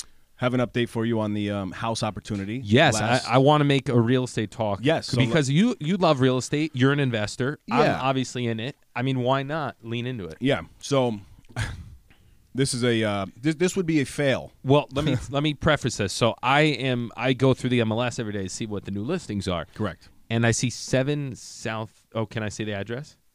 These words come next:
Speaker 1: Um,
Speaker 2: Did you say it on camera last
Speaker 1: no,
Speaker 2: time?
Speaker 1: I did not.
Speaker 2: Okay. So I see this property
Speaker 1: Yeah.
Speaker 2: come on the market, and I'm like, "Why do I know that?"
Speaker 1: Yep.
Speaker 2: And I start clicking through, and I'm like, "What? I, oh." So I, like,
Speaker 1: <laughs> Yeah, yeah,
Speaker 2: text
Speaker 1: yeah.
Speaker 2: Dave immediately. I'm like, "Hey, I don't know if you know."
Speaker 1: Yeah.
Speaker 2: 'Cause sometimes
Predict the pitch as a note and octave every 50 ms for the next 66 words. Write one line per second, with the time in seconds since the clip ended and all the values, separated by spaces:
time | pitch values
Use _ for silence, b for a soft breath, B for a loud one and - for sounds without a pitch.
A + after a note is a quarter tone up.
0 | _ _ - - G#2 G#2+ A2 A2+ A2+ A#2 A#2 A2+ A2+ A2+ A2+ A2+ A2+ B2+ B2+ B2
1 | A#2+ A#2+ A#2+ A2+ G#2 - - A#2 A#2 B2+ C3 C3 C3 C#3 C3 A#2+ A2 G2+ G2 G2
2 | F#2+ F#2 E2+ D#2+ - b b b b b b A#2+ A#2 B2+ A2+ F2 B B B B
3 | B B - D3 C#3 C#3+ C3+ - - A3+ A3+ G3 E3 D#3 - - - D#3 C3+ C3
4 | A#2+ - A#2 G2+ G2 G2 G#2+ G2+ G2+ - _ - - - C#3 C3 C3 B2+ B2 A#2+
5 | A2+ B2 C3 C3 - - G2 F2+ - F#2 G#2 G2 G2 F#2 F2+ F2 - F#2+ G#2 A2
6 | D3+ F3 D#3+ D3+ C#3+ C#3+ C#3+ C3 F#2 D2+ - _ _ _ _ - E2+ E2+ E2+ -
7 | - G#2+ G#2 G#2 - B2 A#2+ - - - B2+ - - A2 F#2+ - A2+ A#2 A2 F#2+
8 | F#2+ E2 E2 E2+ F#2 F#2+ G#2 C#3 F3+ - - _ - G2+ G2+ - _ _ _ _
9 | - A#2 A#2 B2 C3 C3+ B2+ A#2 G#2+ - - - G2+ - A#2+ A2+ A2 G#2 G#2+ A#2+
10 | A2+ G#2+ G2+ G2 G#2 C#3 B2+ F#2 F2+ F2 - A#2+ C3 G#2+ G#2+ G2 G2+ A2 A2+ A2
11 | F#2+ C2+ E2 F2 F2 F#2 F2+ F2+ F2 - C3 A#2 G2+ G#2+ B2 C3+ B2+ A#2+ - -
12 | F#2+ F#2 F#2+ A2 B2 B2 G2+ F#2+ F#2 - G2+ G2 F#2 - - - - - A#2+ -
13 | - - E3 F3+ F#3 E3+ - C3+ A2+ G#2 G2+ G2 G2 F#2+ - -